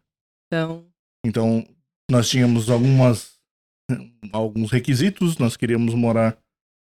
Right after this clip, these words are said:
Speaker 2: perto do centro, porque na época eu não falava francês, ali não falava francês e o inglês era bem básico. E no final deu certo, depois de muita procura desse um mês, eu achei um, um apartamento que a gente alugou e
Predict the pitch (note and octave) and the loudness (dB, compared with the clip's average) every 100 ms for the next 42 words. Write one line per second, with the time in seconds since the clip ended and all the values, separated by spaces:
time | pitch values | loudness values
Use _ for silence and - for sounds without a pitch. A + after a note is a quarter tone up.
0 | _ B2 A#2+ A#2+ A#2 D3+ E3+ F3 E3 - | _ -2 0 -2 -2 0 0 0 -2 -2
1 | A#2+ B2+ A2+ A2 G#2+ - A#2 - B2 B2+ | -4 -2 -2 0 -2 -4 -4 0 0 0
2 | A#2 G#2+ G#2+ G#2 B2 - D#3 F3 - - | 0 -2 -2 -2 -6 -2 -2 -2 -4 -4
3 | B2 A2+ A2+ - A2 A2 - B2 B2 A#2 | -2 0 -2 -4 -4 -4 -6 -6 -4 -4
4 | A2+ - A#2+ A#2+ A#2 A#2+ A#2 A#2 A2+ A2 | -4 -6 -4 -2 0 0 0 -2 -2 -4
5 | B2 B2+ A#2 B2+ E3 - _ _ _ _ | -2 0 0 0 -2 -6 _ _ _ _
6 | _ _ _ _ _ _ _ _ _ B2 | _ _ _ _ _ _ _ _ _ 2
7 | B2 B2 B2 B2 B2 C3+ D3+ C#3 C#3+ C#3+ | 4 4 4 4 4 2 2 2 2 0
8 | C#3+ C3 C3 C3 A#2+ A#2+ A#2+ A#2 A2 A2+ | 2 2 2 0 -2 0 0 -2 -2 -4
9 | A2+ G#2 G#2+ - A#2 A2+ A2 A#2 B2 - | -4 -2 -4 -2 0 0 0 0 -4 -4
10 | A#2 A2 - A2+ A2 G#2+ - _ _ _ | -4 -4 -2 -2 0 -2 -8 _ _ _
11 | - A2+ A2 - A2 G#2+ B2+ _ A2 G#2 | -6 -4 -4 -2 -2 -2 -4 _ -10 -8
12 | G#2 G#2+ G#2+ A2+ B2 _ _ _ _ _ | -6 -6 -4 -4 -4 _ _ _ _ _
13 | _ _ - A2+ A2 G#2+ A2 G#2+ G#2+ G#2+ | _ _ -4 -2 0 0 -2 -2 -2 -2
14 | G#2+ G#2+ G2+ | -2 -2 -4